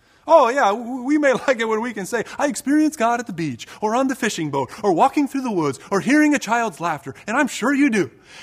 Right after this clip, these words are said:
But Yahweh Yireh comes into focus in the time of the test. He is met at the end of a hard climb. "On the mountain of the Lord,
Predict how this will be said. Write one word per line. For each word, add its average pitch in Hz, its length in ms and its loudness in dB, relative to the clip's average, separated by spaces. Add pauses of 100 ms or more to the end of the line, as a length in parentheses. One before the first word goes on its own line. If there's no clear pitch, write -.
(140)
But 196 200 -2
Yahweh 233 300 4
Yireh 311 520 -2 (760)
comes 254 520 -4
into 202 320 -4
focus 208 600 -6
in 220 380 0
the 170 100 -6
time 160 640 -2 (200)
of 170 320 -4
the 143 80 -10
test. 143 420 -10 (120)
He 247 120 2
is 165 140 -2
met 214 360 2 (140)
at 214 120 -2
the 233 140 -6
end 214 360 0
of 180 120 0
a 170 40 -2
hard 202 460 2
climb. 175 300 -2 (140)
"On 262 360 4
the 240 80 2
mountain 226 500 2
of 185 280 -2
the 180 100 -4
Lord, 165 420 -2